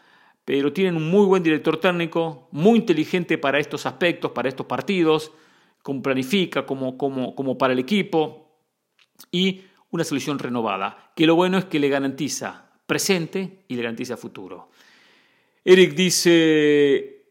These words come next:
"Hernán, saludos, escuchando el programa del viernes y su resumen de las eliminatorias de conmebol. No entiendo el por qué muchos critican el juego de Argentina.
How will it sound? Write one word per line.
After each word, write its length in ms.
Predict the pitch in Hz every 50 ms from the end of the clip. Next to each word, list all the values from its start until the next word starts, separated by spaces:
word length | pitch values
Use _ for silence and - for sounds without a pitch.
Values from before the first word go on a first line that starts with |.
| _ -
"Hernán, 360 | 147 139 143 170 180 180 170
saludos, 800 | - 160 175 220 247 233 226 226 220 214 - - - - - _
escuchando 560 | - 135 - - 131 - - 180 170 165 160
el 100 | 156 135
programa 540 | - 151 123 135 135 147 165 160 156 151 147
del 160 | 135 135 127
viernes 440 | 123 143 160 165 160 160 160 151 - 139
y 40 |
su 240 | 127 - 135 123 117
resumen 360 | 117 113 - - 160 156 147
de 60 | 135 135
las 160 | 127 131 -
eliminatorias 460 | 120 120 120 120 120 120 143 143 135
de 100 | 127 120
conmebol. 420 | - - 117 120 117 113 110 117 143
No 60 | 180
entiendo 380 | 185 185 202 208 202 190 185 175
el 120 | 151 135
por 240 | 135 135 127 123 127
qué 160 | - 175 170
muchos 340 | 156 151 170 165 - 165 151
critican 480 | - 131 117 120 160 156 - 165 143
el 60 | 127 120
juego 260 | 123 - 160 160 156
de 100 | 135 127
Argentina. 880 | 127 120 117 - 127 117 113 113 - 180 165 135 107 107 98 85 82